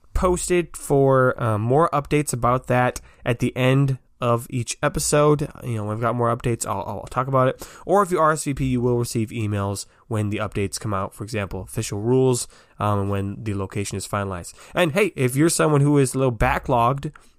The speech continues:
and the episodes maybe weren't caught up, and you're like, "Hey, it's not August fourteenth of twenty twenty-one yet," well, then it's not too late for you to join us, even though you're behind in the episodes. You can still R S V P, you can still just show up.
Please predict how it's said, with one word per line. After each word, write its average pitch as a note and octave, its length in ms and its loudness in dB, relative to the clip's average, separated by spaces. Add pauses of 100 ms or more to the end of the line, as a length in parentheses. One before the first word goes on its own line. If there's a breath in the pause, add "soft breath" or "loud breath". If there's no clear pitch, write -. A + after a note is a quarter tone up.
(140)
and A2+ 200 2
the A#2 60 2
episodes B2 260 0
maybe B2 220 4
weren't B2 200 2
caught B2 200 0
up, C#3+ 180 0 (360 soft breath)
and C3 120 4
you're C#3 100 6
like, B2 200 4
"Hey, A3 300 2
it's F3 180 2
not F3 320 2
August A#2 400 0
fourteenth A#2 460 0
of G#2+ 80 -6
twenty G#2+ 220 -2
twenty-one G#2 520 -2
yet," C3 240 0 (260 loud breath)
well, C#3 140 2
then D3 100 6
it's C3 140 2
not A#2 160 2
too A#2+ 120 0
late A2 200 0
for A#2+ 120 -4
you A2+ 120 2
to G#2 140 0
join B2 380 4
us, A#2+ 180 -2 (240 loud breath)
even D3 240 4
though A#2 100 6
you're A#2+ 140 4
behind A#2 260 0
in A#2 80 0
the A#2 100 2
episodes. D3 600 -4 (160 soft breath)
You C3 100 -2
can B2 80 4
still C#3 200 2
R B2+ 80 2
S B2+ 100 -2
V A#2+ 140 -4
P, A#2 220 0 (180 soft breath)
you C#3 80 2
can C3+ 80 4
still C3 240 0
just A#2+ 180 -2
show A#2 240 0
up. A#2 240 0